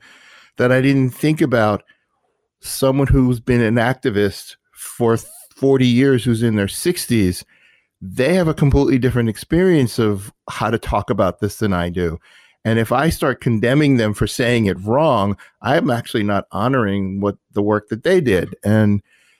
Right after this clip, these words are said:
it just opened up this whole, uh, for my, for this whole way of thinking about how to look at a movement. And, you know, I, I've,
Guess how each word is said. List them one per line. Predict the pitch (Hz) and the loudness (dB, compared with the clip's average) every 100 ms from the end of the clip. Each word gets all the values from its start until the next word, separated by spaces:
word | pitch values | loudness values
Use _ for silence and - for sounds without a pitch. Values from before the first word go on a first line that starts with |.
| _ _ _ 165 | _ _ _ -4
it | |
just | 160 202 - | 0 0 0
opened | 165 165 156 143 | -2 0 0 0
up | - | 0
this | 135 - | -2 0
whole, | - 143 147 143 - _ _ | 0 2 2 2 0 _ _
uh, | 117 104 | -4 -4
for | - 135 | 0 0
my, | 127 123 - | 2 0 -4
for | 120 123 | -8 -6
this | 135 123 | -8 -10
whole | - 156 156 | -4 0 2
way | 123 123 123 | 2 2 2
of | 104 95 - _ _ - _ _ | 2 -2 -8 _ _ -20 _ _
thinking | 135 135 143 | -4 0 0
about | 123 110 110 | 2 0 0
how | - - 120 123 123 117 107 - _ - 139 | -6 -4 -2 2 2 2 0 -4 _ -20 -8
to | - | -2
look | 120 113 139 - | 0 2 0 0
at | 107 107 | -2 2
a | 101 | 2
movement. | 110 135 139 104 85 80 | 4 4 4 2 0 -2
And, | 104 104 98 98 - | 0 0 0 -2 -4
you | 127 | -2
know, | 117 - | 0 0
I, | 135 - 139 | -2 0 -2
I've, | 131 | -2